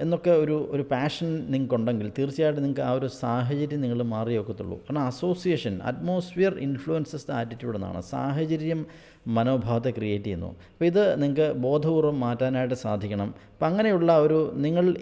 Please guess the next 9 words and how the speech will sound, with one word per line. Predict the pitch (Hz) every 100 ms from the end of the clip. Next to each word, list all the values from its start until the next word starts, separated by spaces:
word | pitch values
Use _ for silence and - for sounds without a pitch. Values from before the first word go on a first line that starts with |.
| -
ഏ-, | 147 143 131
ഏത് | 139 170 180
വ്യക്തിയായിട്ട് | 170 143 - 170 165 165
മാറാനായിട്ടാണോ | 160 131 135 147 147 139 127 123
ആഗ്രഹിക്കുന്നത് | 107 117 127 139 131 117 98 95 -
ആ | 123 185
ഒരു | 202 175 175 - -
രീതിയിൽ | 120 139 143 160 156
നിങ്ങൾ, | 131 120 120 123